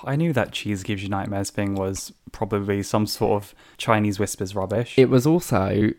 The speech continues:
Speaker 2: pointed out that different cheeses eaten resulted in different types of dreams. So cheddar cheese tended to produce dreams about celebrities,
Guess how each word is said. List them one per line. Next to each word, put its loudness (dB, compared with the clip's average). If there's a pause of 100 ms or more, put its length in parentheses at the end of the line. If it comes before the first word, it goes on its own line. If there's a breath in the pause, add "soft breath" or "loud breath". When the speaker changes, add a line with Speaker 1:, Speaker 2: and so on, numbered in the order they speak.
(300)
Speaker 2:
pointed 6
out 0
that -2
different 0
cheeses 2
eaten 0
resulted 0
in 0
different -2
types -2
of -2
dreams. 2 (180)
So 4
cheddar 0
cheese -2
tended 0
to -8
produce -2 (140 soft breath)
dreams 4
about 0
celebrities, -2